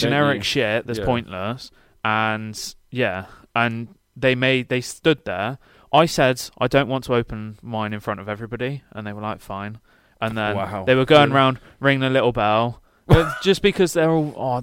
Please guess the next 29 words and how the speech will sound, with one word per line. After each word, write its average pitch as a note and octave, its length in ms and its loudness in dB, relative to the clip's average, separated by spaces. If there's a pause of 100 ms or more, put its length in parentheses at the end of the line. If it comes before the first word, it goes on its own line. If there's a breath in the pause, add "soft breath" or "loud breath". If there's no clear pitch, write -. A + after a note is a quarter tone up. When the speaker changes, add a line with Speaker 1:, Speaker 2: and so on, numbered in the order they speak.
Speaker 1:
they're D3 220 2
all D#3+ 140 2
just C#3 220 -6
stand D3+ 320 0
there A2 80 -2
and G2+ 100 -8
stare C3+ 440 2
at G2 140 -2
you G2+ 100 -8
and G#2+ 100 -8
judge B2+ 300 0
you A2 120 -6
and G2 80 -8
all G2 140 -8
that. G2 240 -4
The B2+ 80 -6
people B2 360 -2
that, G#2+ 220 -2
like, G#2 360 -4
were B2 60 -4
doing A#2 300 2
it F#2+ 120 -8
did, G2 280 -6
like, F2 180 -6
I A2 80 -2
could A2 160 -12
just - 200 -12
tell. G2+ 440 -4 (400 soft breath)
Um, G2 540 -2